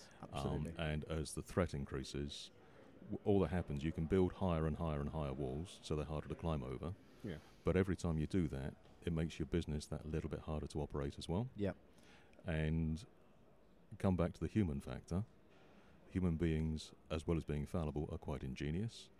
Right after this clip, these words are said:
Speaker 1: And if you put in a load of controls that make their jobs difficult,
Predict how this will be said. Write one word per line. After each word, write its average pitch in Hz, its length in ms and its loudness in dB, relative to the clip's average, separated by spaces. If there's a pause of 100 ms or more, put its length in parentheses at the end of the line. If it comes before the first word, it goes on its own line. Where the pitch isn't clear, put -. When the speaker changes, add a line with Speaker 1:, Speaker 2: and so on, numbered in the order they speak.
(440)
Speaker 1:
And 82 140 2
if 82 160 0
you 80 80 0
put 104 240 2
in 92 100 2
a 85 40 2
load 80 200 2
of 76 80 -8
controls 76 480 -2
that 67 140 -6
make 78 180 -2
their 80 100 0
jobs 76 420 -2
difficult, - 540 -4